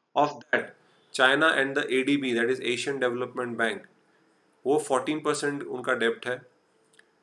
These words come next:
ट्वेल्व परसेंट वर्ल्ड, वर्ल्ड बैंक का है, जापान का ट्वेल्व परसेंट है, वर्ल्ड बैंक का इलेवन परसेंट है और इंडिया का सिर्फ दो ही परसेंट डेब्ट है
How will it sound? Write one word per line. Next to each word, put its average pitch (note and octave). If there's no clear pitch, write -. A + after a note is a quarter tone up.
ट्वेल्व C3+
परसेंट D3+
वर्ल्ड, A#2+
वर्ल्ड B2
बैंक C3
का C3+
है, C3
जापान C3
का D3+
ट्वेल्व B2
परसेंट B2+
है, C3+
वर्ल्ड A#2+
बैंक C3
का C#3
इलेवन A#2
परसेंट B2+
है C3+
और C3+
इंडिया A#2+
का C#3
सिर्फ C#3
दो A#2
ही C#3
परसेंट B2
डेब्ट G#2+
है -